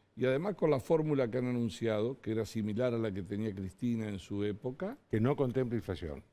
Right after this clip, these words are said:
Speaker 1: Que no contempla. Un poquito de inflación le hubieran puesto. Un poquito. Porque si usted tiene en el presupuesto veintinueve y todos los economistas que consulta el Banco Central hablan del cuarenta y ocho, entonces lo que quieren es disimular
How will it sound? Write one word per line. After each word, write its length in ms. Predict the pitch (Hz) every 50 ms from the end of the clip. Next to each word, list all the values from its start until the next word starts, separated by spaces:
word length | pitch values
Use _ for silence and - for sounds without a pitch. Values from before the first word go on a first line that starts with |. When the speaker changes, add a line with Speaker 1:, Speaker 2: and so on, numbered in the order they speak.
| _ _
Speaker 1:
Que 140 | - 120 113
no 180 | 117 135 143 123
contempla. 600 | 131 127 120 98 - 117 107 101 82 78 87 - -
Un 160 | 175 185 170
poquito 560 | - 165 156 - 233 220 202 151 104 - 117
de 60 | 110
inflación 540 | 107 95 87 - 110 101 - - 110 104 95
le 60 | 98 95
hubieran 300 | 98 98 95 95 90 90
puesto. 460 | 104 98 87 80 - _ - 87 - - _ _ _ _ _ _ _ _ _ -
Un 140 | 180 175 180
poquito. 640 | 190 170 151 - 226 208 180 123 95 110 87 82 - - -
Porque 260 | - 104 98 95 107 101
si 140 | 101 127
usted 240 | 120 - - 170 147
tiene 240 | 135 170 160 156 151
en 60 | 147 139
el 100 | 127 110
presupuesto 640 | 123 131 - - 131 123 - 143 117 - - 110
veintinueve 800 | 107 113 113 104 101 - 135 131 139 139 127 110 98 92 87 80 - _ _ _ _ _ _ _ _ _ _ _ _ _ _
y 120 | 113 101
todos 260 | - - 143 156 147
los 120 | 135 131 127
economistas 600 | 120 - 135 135 135 135 147 147 127 - 135 113
que 100 | 113 110
consulta 480 | 120 127 127 113 - - 131 123 135
el 60 | 127 127
Banco 260 | 131 131 117 123 117
Central 440 | - 131 120 113 - 143 135 123 123
hablan 260 | 117 117 117 113 110
del 180 | 110 107 98
cuarenta 420 | - 117 113 113 117 117 101 127 120
y 120 | 120 120
ocho, 380 | 107 101 90 - - 120 135 147 - _ _ _ _ _ _ _ _ _ _ _ -
entonces 380 | 127 131 - 180 147 - 170
lo 100 | 156 143 123
que 140 | 139 131
quieren 340 | 135 - 196 196 190 180 165
es 120 | 160 139 123
disimular 800 | 135 123 - - 139 131 123 127 131 131 143 143 143 147 175 180